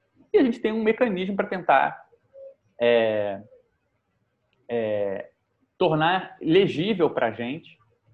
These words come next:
a maneira como a gente é influenciado por esse processo de fundo, né? Então, por exemplo, quando a gente fala do superego que aparece na nota,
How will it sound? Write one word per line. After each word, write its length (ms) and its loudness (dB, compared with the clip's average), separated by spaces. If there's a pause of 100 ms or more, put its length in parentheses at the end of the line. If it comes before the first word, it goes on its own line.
(180)
a 100 2
maneira 400 0
como 180 -6
a 60 -4
gente 260 -6
é 20 -4
influenciado 880 -2
por 100 0
esse 120 -4
processo 460 -2
de 80 -8
fundo, 400 -8 (180)
né? 100 -6
Então, 180 -8
por 120 -4
exemplo, 260 -2
quando 120 -4
a 40 -2
gente 140 -4
fala 180 2
do 60 -8
superego 680 -2
que 100 -10
aparece 400 -2
na 80 -6
nota, 400 -2